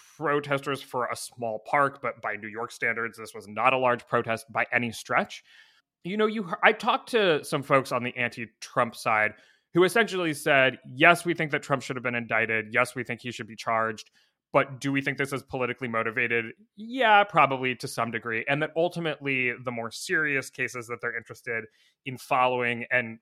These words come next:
that they think Trump should be indicted for involve, you know, attempts to overturn the Georgia election in Fulton County, for example, or January sixth.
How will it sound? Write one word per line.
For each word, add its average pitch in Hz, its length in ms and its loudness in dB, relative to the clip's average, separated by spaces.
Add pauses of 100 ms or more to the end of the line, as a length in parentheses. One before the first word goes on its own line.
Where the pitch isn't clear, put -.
(120)
that 117 180 -2 (380)
they 120 120 -8
think - 260 -6
Trump 120 260 -2
should 113 220 -10
be 110 240 -10
indicted 165 500 -2
for 127 440 2 (540)
involve, 131 720 2
you 160 100 0
know, 113 220 2 (540)
attempts 170 360 2
to 175 140 0 (100)
overturn 131 600 -2
the 113 100 -6
Georgia 113 340 -6
election 131 380 -2
in 110 80 -8
Fulton 117 340 -8
County, 180 300 -2
for 156 160 -4
example, 127 360 -4
or 110 200 -6
January 107 440 -8
sixth. - 380 -14